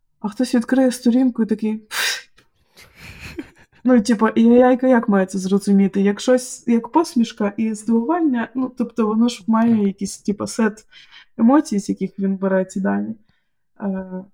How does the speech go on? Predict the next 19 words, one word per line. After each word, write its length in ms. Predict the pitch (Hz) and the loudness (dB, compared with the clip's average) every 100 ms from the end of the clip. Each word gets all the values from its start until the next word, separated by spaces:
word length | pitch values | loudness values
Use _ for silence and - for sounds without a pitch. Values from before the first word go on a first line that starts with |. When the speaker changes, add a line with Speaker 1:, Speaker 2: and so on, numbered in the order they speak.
| _ | _
Speaker 1:
і 140 | 226 220 | 0 4
я 140 | 247 | 6
не 100 | 254 | 4
думаю, 240 | 262 254 226 | 4 2 0
що 180 | 220 | 0
яйка 320 | 202 202 202 196 | 2 2 0 -2
зрозуміє 420 | 196 202 196 190 | 0 2 4 4
їх 100 | 202 | 2
краще, 400 | 208 202 - 202 | -2 -4 -4 -4
ніж 180 | 196 - | -4 -2
я. 120 | 190 | -6
Але 220 | 208 214 | -2 2
от 200 | 233 233 | 2 2
знов-таки 440 | 233 208 202 196 190 | 0 -2 -2 -6 -4
в 120 | 202 | -4
інтерв'ю, 640 | 208 214 220 277 381 415 - _ _ _ - | -4 -4 -2 2 2 2 -4 _ _ _ -6
там, 160 | 220 | -2
де 100 | 202 | 0
текстово, 720 | 202 208 233 - - 196 190 | 0 -2 -4 -6 -6 -4 -6